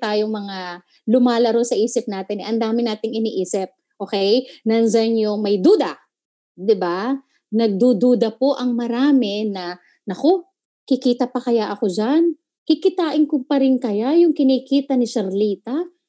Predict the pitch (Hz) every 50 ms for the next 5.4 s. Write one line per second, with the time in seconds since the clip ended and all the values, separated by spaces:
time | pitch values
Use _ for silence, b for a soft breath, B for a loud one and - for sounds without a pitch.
0 | _ _ _ _ - 262 294 294 294 294 - 320 320 - 302 311 339 320 311 320
1 | 330 311 311 320 311 302 302 - 294 294 277 247 294 285 285 294 311 302 302 294
2 | 277 311 302 277 - - 233 240 254 254 262 262 - 240 240 - 277 311 392 440
3 | 415 349 - - _ _ _ _ _ _ - 196 214 208 226 220 220 220 214 214
4 | 220 214 220 220 220 220 220 220 220 214 214 214 214 220 - - 208 214 214 214
5 | 196 190 190 196 240 294 349 392